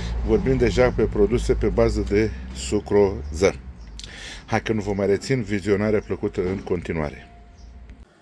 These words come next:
Am ajuns, oameni buni, în stupină. Coloniile de anul ăsta, roiurile noi formate, au un deficit de hrană.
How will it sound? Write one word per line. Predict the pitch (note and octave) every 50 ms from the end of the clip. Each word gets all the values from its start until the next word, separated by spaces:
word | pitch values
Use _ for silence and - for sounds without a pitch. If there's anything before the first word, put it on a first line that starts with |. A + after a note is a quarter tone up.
| _ _ _ _ - -
Am | C#3 D3+ D3+
ajuns, | D3+ D#3+ D#3 E3+ F3+ F3 C#3+ -
oameni | - D3+ D3 C#3+ D#3 D3+ C#3 C#3
buni, | C3+ D3 D3 C#3+
în | C3
stupină. | A#2+ - - C3 - C#3+ D3 D#3+ F3+ G3 F#3 - - _ _ _ _ _ _ - - _ _ _ _ _ _ _ _ _ - C#3 D3 D3 D3 D3+ D3 D3 C#3+ C3+ -
Coloniile | - D#3 D#3+ D3+ D3+ D#3 F3 F3+ F3 D#3+ D#3 D3
de | C3+ C3+
anul | C3 C3 C3+ C3+ C3+
ăsta, | B2+ - - C3+ A#2+
roiurile | B2 C#3 D3 D3 C3 B2 C3 B2 B2
noi | C3+ C3+
formate, | B2 - C#3 B2+ B2 B2+ C#3 C#3+ D3 - E3 E3 E3+ D3+ - _ _ _ _ _ _ _ _ _ _ _ - _ _ _ _ _ _ - -
au | B2+ C#3+ D3+ D#3
un | D#3+ D#3 C#3+
deficit | C#3+ C#3+ - C#3+ C3 - - D#3 C#3
de | C3 C#3+ B2+ G#2
hrană. | B2 G2+ E2+ D#2+